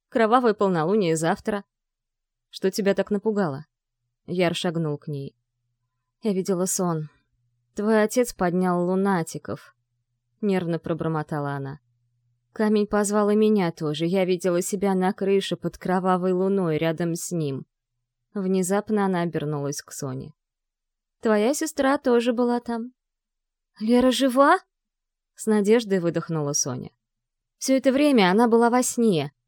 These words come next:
скороговоркой выпалила гадалка. «Поэтому я не видела её ни в мире живых, ни в мире мёртвых. Но вчера она проснулась, и я её сразу почувствовала. Только не знала, как с тобой связаться.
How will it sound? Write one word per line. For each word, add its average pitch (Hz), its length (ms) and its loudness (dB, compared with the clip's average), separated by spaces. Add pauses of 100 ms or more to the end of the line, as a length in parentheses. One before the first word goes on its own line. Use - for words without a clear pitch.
(500)
скороговоркой 196 800 -2
выпалила 156 480 -2
гадалка. 139 580 -6 (400)
«Поэтому 254 340 2
я 247 180 4
не 254 140 4
видела 180 340 2
её 165 280 0
ни 208 160 4
в 208 60 -2
мире 226 260 4
живых, 226 400 0
ни 220 140 4
в 226 40 2
мире 233 260 4
мёртвых. 156 560 0 (360)
Но 247 120 0
вчера 262 300 2
она 240 160 4
проснулась, 240 580 0
и 208 60 4
я 208 200 4
её 214 160 4
сразу 214 320 0
почувствовала. 165 880 -2 (480)
Только 247 220 0
не 247 120 4
знала, 247 240 2
как 233 160 0
с - 40 -16
тобой 240 220 2
связаться. 220 640 -2